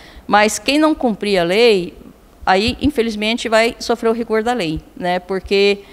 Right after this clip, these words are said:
não é que a gente, às vezes, quer punir, a gente é obrigado a punir quando não obedece à lei.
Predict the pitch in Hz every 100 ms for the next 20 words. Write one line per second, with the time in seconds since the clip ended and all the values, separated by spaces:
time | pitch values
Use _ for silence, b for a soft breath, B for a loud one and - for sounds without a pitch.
0 | B B B 196 220 262 262 262 269 240
1 | 233 233 220 - - 247 240 - - 185
2 | 175 147 139 - - - 196 202 - -
3 | 226 233 - 208 190 185 170 175 170 196
4 | 185 196 247 - B B B - 202 202
5 | 202 202 202 190 - 233 208 190